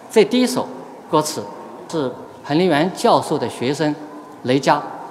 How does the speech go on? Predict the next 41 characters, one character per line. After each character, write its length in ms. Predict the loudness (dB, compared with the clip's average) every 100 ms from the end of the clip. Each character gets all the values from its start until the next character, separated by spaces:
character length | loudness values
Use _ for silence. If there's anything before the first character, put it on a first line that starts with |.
| -14
就 120 | -6 -2
是 120 | 0
在 180 | 2 2
杭 200 | 2 2
州 100 | 0
G 160 | 2
二 100 | 2 2
零 160 | 0 -4
唱 240 | -6 -2 2
《茉 80 | 2
莉 80 | 0
花》 280 | 4 2 2 -6 -12 -12 -4
那 120 | -2
位 100 | -2
女 180 | -2 -6
士， 200 | -8 -10 -12 -16 -20 -10
然 120 | -6
后 120 | -6 -4
她 120 | -2
来 140 | -2 -2
唱 220 | -6 -10 -12 -18 -20 -18 0
：“华 160 | 2
夏 300 | 4 6 4 4 2
大 140 | 4 4
地 220 | 0 -4
熊 200 | -4 -2
猫 180 | 6 6
滚 200 | 6 2
滚， 160 | 2 -2 -6 -16 -18 -10
逆 200 | 0 2
境 280 | 4 4 4
求 240 | 0 0
变， 220 | 4 4 2 -2
与 140 | -2
时 180 | -2 -2
俱 160 | 0
进， 180 | 0 0 -2 -14 -18 -20 -10 6
八 160 | 8
百 180 | 8 6
万 180 | 6 6
年 200 | 4 -2